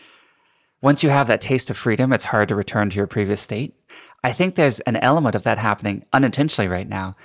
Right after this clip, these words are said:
with people doing distributed work. So we're gonna have this temporary crisis. Hopefully it's short. Hopefully it passes. But when you return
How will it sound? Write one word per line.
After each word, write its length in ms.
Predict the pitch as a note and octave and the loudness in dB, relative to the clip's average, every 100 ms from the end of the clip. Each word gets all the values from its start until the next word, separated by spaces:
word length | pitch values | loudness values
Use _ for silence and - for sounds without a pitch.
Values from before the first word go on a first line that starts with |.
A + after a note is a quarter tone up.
| - _ _ _ - | -20 _ _ _ -4
with 340 | G#2+ G#2 - _ _ _ - | 0 0 -4 _ _ _ -8
people 240 | A2 G#2+ | -4 -2
doing 220 | G#2+ F#2+ | 0 -2
distributed 420 | F#2 - G2+ F#2+ - | -4 -4 -6 -6 -10
work. 280 | - - _ _ _ _ _ _ _ | -14 -16 _ _ _ _ _ _ _
So 560 | - B2 A2 G#2+ A2 - - | -2 2 4 4 0 -6 -2
we're 140 | B2+ | 2
gonna 160 | C#3 F3+ | 4 4
have 160 | F3 D#3 | 2 0
this 160 | C#3 | -2
temporary 340 | D3 B2+ C3+ C3 | -2 2 2 2
crisis. 520 | - G#2+ G#2 G#2+ - | 2 0 0 -6 -2
Hopefully 360 | C3 B2 C3+ | -2 0 0
it's 80 | A#2+ | 0
short. 260 | - A2+ G#2+ | 2 2 2
Hopefully 300 | A2 - G#2 | 0 0 -2
it 60 | G2+ | -2
passes. 480 | G2+ F#2 - - - - - - | -6 -8 -12 -18 -20 -20 -12 0
But 120 | B2 | 2
when 120 | B2+ | 4
you 80 | B2+ | 4
return 680 | B2+ - F3 F3 F#2+ G#2 | 2 2 0 0 0 -4